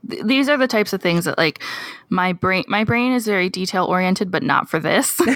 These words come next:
Like, at a certain point, I'm like, "And the grass is green. Great. We're done. Like, just live in it." <laughs> But be-, being that this challenge isn't necessarily to have Sims live in the house and just to sort of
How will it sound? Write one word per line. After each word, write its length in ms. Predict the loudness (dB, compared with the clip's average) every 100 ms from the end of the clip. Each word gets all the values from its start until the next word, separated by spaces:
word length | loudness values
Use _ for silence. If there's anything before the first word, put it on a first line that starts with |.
| -2 -2
Like, 160 | 0 2
at 80 |
a 60 | 2
certain 320 | 2 0 2
point, 200 | 2 2
I'm 120 | 2 2
like, 240 | 2 0 -6 -4
"And 120 | 0 0
the 60 |
grass 220 | 2 2
is 80 | 2
green. 240 | 2 0 0
Great. 260 | 0 0
We're 80 | 0
done. 240 | 2 0 -2
Like, 180 | -4 -4 _ _ -4
just 240 | -2 -2 -4
live 180 | 0 2
in 100 | 2
it." 120 | 0 0 -2 -6
<laughs> 240 | -10 -8 0
But 280 | 4 4 0 -12 -18 -20 _ 0
be-, 260 | 2 2 -2 0
being 320 | 2 4 4
that 200 | 2 2
this 220 | 0 2
challenge 540 | 0 2 2 0 -2 -6 -2
isn't 300 | 0 2 2
necessarily 560 | 2 0 0 2 4
to 80 | 2
have 240 | 2 0 0
Sims 300 | 0 -2 -2
live 300 | 0 2 2
in 240 | 2 2
the 80 | 2
house 420 | 2 2 2 0
and 140 | -2 -2
just 220 | -4 -4
to 60 |
sort 260 | -2 0 2
of 240 | 2 0